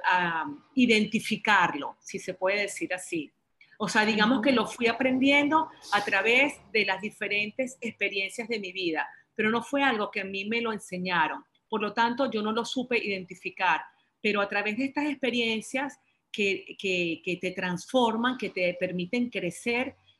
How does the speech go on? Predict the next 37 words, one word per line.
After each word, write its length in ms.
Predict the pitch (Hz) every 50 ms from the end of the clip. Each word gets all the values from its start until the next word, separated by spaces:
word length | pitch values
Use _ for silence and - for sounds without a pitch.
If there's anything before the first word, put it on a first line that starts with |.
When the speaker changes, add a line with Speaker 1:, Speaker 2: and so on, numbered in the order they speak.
| _ -
Speaker 1:
entonces 380 | 196 196 - 208 - - 277 277
te 100 | 247 214
das 180 | 202 208 220 - -
cuenta 500 | - 277 277 269 277 269 269 311 311 294 -
que, 120 | - 262
que 100 | - -
el 80 | 339 330
amor 260 | 311 254 226 220 254 277
está 160 | - - 311
implícito 600 | 311 302 - - 311 - - 339 - 339 330 - -
en 160 | 208 202 196 -
todas 260 | - 196 220 247 240 - _ -
partes. 520 | 302 330 339 285 202 - - 151 - - _ _ _ _ _ _ _ - - -
Y 80 | - 214
es 60 | 185
cuestión 300 | - 262 247 254 285 277 269
de 80 | 294
permitirnos 760 | 294 277 254 226 214 208 202 - 220 214 214 220 254 269 262
sentirnos 640 | - 240 208 202 180 - 247 254 269 262 285 302 302 302 -
y 120 | 254 214
fluir. 560 | 170 - 214 196 185 220 220 196 160 - - _ _ _ _ _
Una 200 | - 240 254 294
vez 140 | 294 285 277
que 100 | - 294
lo 140 | 262 220 175
sientes 600 | - - - 240 240 240 247 240 240 - 262 220
y 100 | 226 196
sueltas, 680 | - - - 226 233 240 240 240 - 277 254 262 - _
fluye. 580 | - 233 226 226 220 190 160 151 143 139 - _ _ _ - _ _ _
Y 220 | - 220 220 156 202
entonces 340 | 202 220 202 - 262 254
te 80 | 254 247
sientes 640 | 247 - - 214 202 196 185 - 240 240 240 233
con 160 | - 226 226 214
el 60 | 208
corazón 400 | - 190 180 175 - - 180 185
expandido, 880 | 208 214 - - - 202 185 180 190 202 214 208 208 208 202 208 208